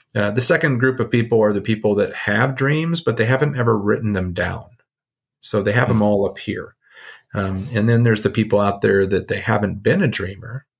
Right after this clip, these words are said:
Speaker 1: and they'd like to learn how. Um, and those people are, they have an open and curious mindset. Uh, they're not fixed. They're not closed-minded. They're actually somebody that's open to the idea that they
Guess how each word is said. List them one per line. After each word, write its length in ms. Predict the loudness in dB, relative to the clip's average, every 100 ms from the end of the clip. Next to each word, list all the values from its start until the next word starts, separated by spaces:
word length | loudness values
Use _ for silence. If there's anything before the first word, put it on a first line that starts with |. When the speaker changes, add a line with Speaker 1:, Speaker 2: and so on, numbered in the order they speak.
| _
Speaker 1:
and 140 | -4 -2
they'd 140 | 0
like 260 | 2 0 0
to 80 |
learn 300 | -2 0 -2
how. 340 | -2 -6 -8 -16 _ _ _ _ _ _ _ -6
Um, 360 | -4 -6 -8 -6
and 220 | -6 -2
those 240 | 0 0
people 340 | 0 -2 0 2
are, 200 | 2 0
they 100 | 0
have 120 | 0
an 80 | 2
open 240 | 2 2 -2
and 100 | -2
curious 380 | 0 2 0
mindset. 480 | -2 -4 -4 -8 -14 _ -20 -20 -20 -20 _
Uh, 160 | -6 -2
they're 140 | 2
not 220 | 2 2 -2
fixed. 640 | 0 0 2 -2 -6 -6 -2
They're 80 |
not 180 | 0 0
closed-minded. 800 | 0 0 2 0 0 0 0 0
They're 160 | 0 0
actually 320 | 0 -2 -2
somebody 400 | -2 -2 -2 -2
that's 180 | -2 0
open 460 | 0 0 -4 -6
to 120 | -4
the 140 | -2 -2
idea 460 | -2 0 0 2
that 240 | 0 -2 0
they 340 | 0 2 0